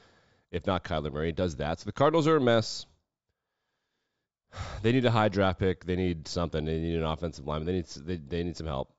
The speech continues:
Um, and look, if people feel like Cliff Kingsbury is going to be fired at the end of this year, he just got extended for a bunch of money, which is –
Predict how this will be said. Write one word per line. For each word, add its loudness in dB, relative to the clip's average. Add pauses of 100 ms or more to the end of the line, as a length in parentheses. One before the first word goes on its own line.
Um, -4
and 2
look, 4
if -12
people 0
feel 4
like -2
Cliff -2
Kingsbury 0
is -4
going -4
to -6
be -6
fired -6
at -12
the -14
end -8
of -12
this -12
year, 2 (140)
he -6
just -6
got 2
extended -4
for 0
a 2
bunch -4
of -8
money, -2
which -4
is – -8